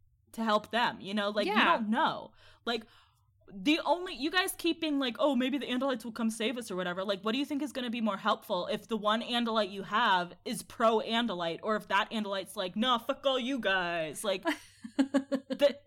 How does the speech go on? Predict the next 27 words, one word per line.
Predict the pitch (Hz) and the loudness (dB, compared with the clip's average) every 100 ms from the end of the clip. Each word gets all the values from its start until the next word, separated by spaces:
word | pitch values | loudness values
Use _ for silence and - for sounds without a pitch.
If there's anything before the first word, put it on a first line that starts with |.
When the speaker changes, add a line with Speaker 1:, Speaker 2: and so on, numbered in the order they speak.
| 226 | -10
Speaker 1:
this, | 214 330 - - | 0 0 0 -4
it | - 226 | -2 6
doesn't | 311 311 320 | 6 6 0
make | 294 - | -4 0
sense. | 330 254 175 | 0 0 -2
What | 220 | -2
do | 269 | -2
you, | - | -2
it | 302 | -2
would | 320 | 2
be | 294 302 294 - | 0 0 -10 0
a | 254 | 2
million | 247 269 330 349 | 4 4 4 0
times | 311 320 262 | 0 0 0
better | 262 277 233 220 _ | -2 -2 -2 -6 _
for | - - 233 262 | -20 -8 4 4
the | 277 294 | 4 2
Animorphs | 285 294 254 202 180 180 - - _ | 0 0 0 0 -4 -6 -16 -20 _
if | 240 302 - _ - | 2 2 0 _ 4
Axe | 277 240 - - - | 6 6 0 -14 -12
went | 196 247 - | -2 -2 0
back | 294 285 | 0 0
to | - | -2
the | 294 277 | -4 -2
Andalites | 277 285 269 220 220 - - - | 0 0 0 0 -2 -8 -8 -2
and | 240 | -2
could | 247 | -2